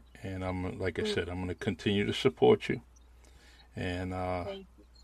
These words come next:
Speaker 1: I'm a friend that's always gonna be there, a message away if you need me. And feel free. Charlie, say, "Charlie, I need to get on the podcast real quick." You know, we'll definitely do it and get you on here.
Speaker 2: I'm gonna
Speaker 1: All right.
Speaker 2: do it.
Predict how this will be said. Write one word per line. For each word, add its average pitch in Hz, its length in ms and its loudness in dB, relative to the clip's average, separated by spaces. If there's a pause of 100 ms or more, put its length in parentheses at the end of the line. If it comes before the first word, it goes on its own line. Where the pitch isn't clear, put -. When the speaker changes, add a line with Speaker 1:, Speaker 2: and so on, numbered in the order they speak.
(480)
Speaker 1:
I'm 87 160 -8
a - 40 -12
friend 107 360 4
that's 92 200 0
always 101 320 4
gonna 98 160 2
be 92 240 0
there, 92 180 4
a 85 60 2
message 95 440 0
away 90 340 2
if 82 140 -6
you 98 80 -2
need 87 260 -2
me. 87 260 -6 (840)
And 95 160 -12
feel 98 300 4
free. 87 360 -2 (1200)
Charlie, 135 580 2 (260)
say, 104 180 -10
"Charlie, 123 400 2
I 110 40 6
need 123 220 8
to 117 60 4
get 127 180 10
on 131 140 6
the 123 60 4
podcast 110 720 2
real 101 160 6
quick." - 440 4
You 98 80 -6
know, 98 300 -4 (140)
we'll 98 120 -6
definitely 104 400 2
do 90 240 0
it - 100 0 (720)
and 92 120 -6
get - 260 0
you 90 120 2
on 87 200 2
here. 85 180 -4 (240)
Speaker 2:
I'm - 140 -6
gonna - 180 -2
Speaker 1:
All - 80 -4
right. - 180 0
Speaker 2:
do 415 140 -4
it. - 80 -6